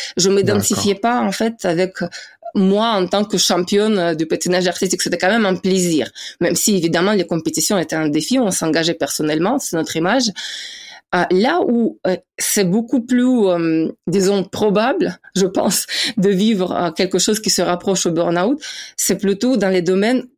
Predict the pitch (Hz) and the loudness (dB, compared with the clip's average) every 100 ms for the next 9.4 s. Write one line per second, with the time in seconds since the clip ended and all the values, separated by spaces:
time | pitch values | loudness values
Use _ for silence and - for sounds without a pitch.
0 | _ _ _ _ - 202 208 254 262 185 | _ _ _ _ -2 -2 0 0 2 0
1 | 233 226 - _ _ - - - 226 - | -2 -6 -10 _ _ -4 0 2 0 -2
2 | _ - 240 233 240 214 247 254 254 196 | _ -4 2 2 2 2 2 0 0 0
3 | 208 330 - - - 214 208 196 277 285 | 2 0 -6 -20 -6 2 2 2 2 0
4 | 202 208 202 202 202 233 220 240 185 190 | 0 -2 2 2 2 2 2 2 2 2
5 | 269 202 - 180 180 220 226 214 170 202 | 0 2 0 0 0 0 0 0 0 0
6 | 202 - - 131 110 - 101 185 175 180 | 0 -4 -6 -2 2 2 2 2 0 0
7 | 208 254 185 175 175 190 185 180 208 208 | 0 0 2 0 0 0 0 2 0 0
8 | 240 220 220 - - 196 196 202 190 185 | 0 -2 -4 -14 -2 0 2 2 2 2
9 | 196 180 240 | 0 0 0